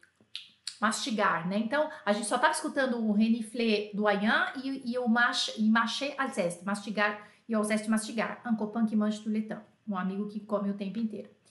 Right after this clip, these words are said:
Et puis, on a entendu un petit bruit du côté de la porte. Aí, a gente ouviu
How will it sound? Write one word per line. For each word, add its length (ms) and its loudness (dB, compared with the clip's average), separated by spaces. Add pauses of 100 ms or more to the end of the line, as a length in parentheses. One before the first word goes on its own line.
(200)
Et 100 -6
puis, 360 -4
on 100 4
a 80 2
entendu 420 -2 (280)
un 100 -4
petit 160 -4
bruit 320 0 (100)
du 140 -4
côté 260 -4
de 80 0
la 80 0
porte. 380 -12 (400)
Aí, 400 0 (220)
a 60 -2
gente 160 -2
ouviu 260 -2